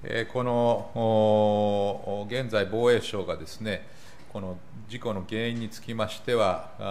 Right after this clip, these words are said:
ー、陸上幕僚監部に設置した事故調査委員会で、えー、調査中であるというふうに承知をしております。えー、まさに今委員からもお話がありましたように、政府としては、まあ、搭乗していた十名の隊員全員、これ一日も早く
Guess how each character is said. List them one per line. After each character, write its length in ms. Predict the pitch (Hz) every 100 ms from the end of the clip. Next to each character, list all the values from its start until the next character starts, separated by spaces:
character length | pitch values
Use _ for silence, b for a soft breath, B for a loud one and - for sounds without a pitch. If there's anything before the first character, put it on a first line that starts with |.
| 95 92 92
ー、 40 |
陸 220 | 98 113
上 280 | 104 107 104
幕 260 | 98 92 113
僚 140 | 107
監 240 | - 113
部 80 | 104
に 120 | 90
設 200 | 82 101
置 60 | -
し 60 | -
た 140 | 98
事 120 | 95
故 160 | 98 117
調 180 | - 101
査 160 | -
委 40 | 95
員 40 |
会 260 | 92 92 85
で、 220 | 85 98 - B B B B
え 140 | - 98
ー、 20 |
調 180 | - 101
査 160 | 101
中 220 | 92 98
で 100 | 87
あ 60 | 90
る 80 | 76 -
と 60 |
い 40 | 85
う 60 |
ふ 120 | -
う 60 | 139
に 220 | 117 87
承 220 | 67 95 82
知 180 | -
を 80 | 87
し 100 | -
て 120 | -
お 60 | 85
り 60 | 82
ま 160 | 85
す。 200 | - 90 87 B B B B -
え 140 | 110
ー、 40 | 113
ま 100 | 123
さ 120 | 117
に 100 | 117
今 120 | 110
委 80 | 107
員 80 | 113
か 160 | 107
ら 80 | 98
も 140 | 98
お 20 | 90
話 260 | 95 -
が 80 | 107
あ 40 |
り 60 | 104
ま 120 | 104
し 100 | 98
た 80 | -
よ 60 | 95
う 40 |
に、 40 |
政 260 | 92 - 104
府 160 | - 95
と 60 |
し 60 | -
て 120 | 131
は、 340 | 120 95 - -
ま 60 | 101
あ、 60 |
搭 200 | - 101
乗 140 | 95 90
し 80 |
て 320 | - 95 92 -
い 80 | 92
た 220 | 92 95
十 240 | 92 117 117
名 160 | 101
の 100 | 90
隊 240 | 85 104 107
員 160 | 104
全 300 | 98 113 120
員、 100 | 117 110 B B -
こ 60 |
れ 80 | 120
一 160 | 110 -
日 260 | 120 -
も 120 | 143
早 220 | 117 131 110
く 160 | -